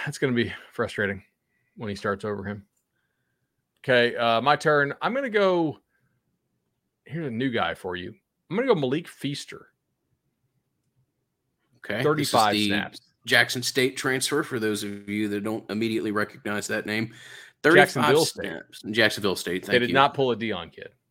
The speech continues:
Speaker 2: Yes, no. They, yeah, we,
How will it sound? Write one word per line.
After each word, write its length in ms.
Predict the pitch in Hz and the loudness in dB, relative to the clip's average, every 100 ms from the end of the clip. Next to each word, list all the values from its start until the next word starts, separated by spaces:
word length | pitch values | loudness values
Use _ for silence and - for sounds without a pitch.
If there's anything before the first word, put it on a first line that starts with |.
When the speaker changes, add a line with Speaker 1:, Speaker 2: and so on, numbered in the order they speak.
| _ | _
Speaker 2:
Yes, 400 | 92 80 - - - | -8 -8 -10 -14 -12
no. 240 | 95 113 - _ _ _ | -10 -12 -16 _ _ _
They, 120 | - - - _ _ - | -20 -20 -20 _ _ -20
yeah, 140 | - - | -20 -18
we, 160 | 123 | -20